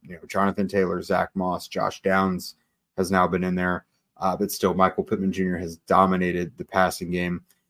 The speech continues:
His ninety-eight targets leads the team by thirty-eight. His sixty-six receptions leads by twenty-three. And his six hundred and seventy-seven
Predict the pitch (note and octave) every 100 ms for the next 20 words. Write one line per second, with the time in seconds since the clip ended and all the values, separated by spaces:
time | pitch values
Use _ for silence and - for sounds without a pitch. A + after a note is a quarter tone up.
0 | _ - F#2 G2+ G#2 G2+ G2 - G2 F#2
1 | F#2 F#2 G2+ F#2+ F2+ F#2+ - F#2+ F2 F2+
2 | _ - G#2+ G#2 G2+ - G2+ G2+ G#2 -
3 | _ _ _ G2 F#2+ G#2 - F#2+ G2+ F#2+
4 | - F2+ - F#2 - F#2 E2+ F#2 F#2+ F#2
5 | F2 - F#2 F2+ - G2 F2 - F#2+ F#2
6 | F2+ - _ _ _ - F#2+ G2 G2+ -
7 | G2+ - F#2+ F2+ - F2+ F2+ - F#2+ F#2
8 | F2+ - F#2+ F#2 F#2 F2+